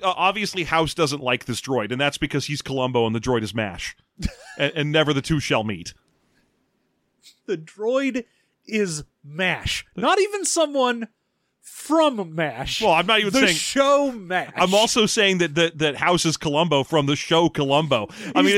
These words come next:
Speaker 1: it's a
Speaker 2: show
Speaker 1: co-,
Speaker 2: Columbo, not the
Speaker 1: it's a
Speaker 2: Detective Columbo.
Speaker 1: coincidence that the, that the detective on the show is also named Columbo. They are, they are their respective shows.
Speaker 2: <laughs>
Speaker 1: Yeah,
Speaker 2: Great.
Speaker 1: that's what I'm saying. So he's, I mean, what do you want me to say? He's Hawkeye? Fine, he's Hawkeye. I don't care. He's some robot.
Speaker 2: <laughs> This
Speaker 1: Doctor.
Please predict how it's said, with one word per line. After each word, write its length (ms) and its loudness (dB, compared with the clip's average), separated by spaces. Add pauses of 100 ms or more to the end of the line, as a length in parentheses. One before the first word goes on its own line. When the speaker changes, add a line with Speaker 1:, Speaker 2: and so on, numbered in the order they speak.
Speaker 1:
it's 40 2
a 20 0
Speaker 2:
show 180 2
Speaker 1:
co-, 60 4
Speaker 2:
Columbo, 460 2
not 300 2
the 80 2
Speaker 1:
it's 80 -2
a 40 0
Speaker 2:
Detective 380 0
Columbo. 200 4
Speaker 1:
coincidence 800 2
that 140 0
the, 200 2
that 160 0
the 80 0
detective 600 0
on 100 4
the 80 0
show 260 2
is 80 0
also 260 2
named 200 0
Columbo. 480 2 (300)
They 140 4
are, 140 4 (120)
they 140 4
are 120 4
their 140 2
respective 520 0
shows. 480 0
Speaker 2:
<laughs> 40 -16 (1400)
Speaker 1:
Yeah, 160 2
Speaker 2:
Great. 320 -2
Speaker 1:
that's 160 -2
what 120 0
I'm 80 0
saying. 300 -2 (280)
So 200 2
he's, 300 -2
I 100 2
mean, 200 0
what 60 -2
do 40 -4
you 60 -2
want 140 4
me 80 2
to 20 -2
say? 80 0
He's 140 -2
Hawkeye? 500 2
Fine, 380 0
he's 100 -8
Hawkeye. 480 0
I 20 2
don't 140 -2
care. 160 -4
He's 100 -4
some 240 0
robot. 420 0
Speaker 2:
<laughs> 420 -14
This 240 -4
Speaker 1:
Doctor. 80 2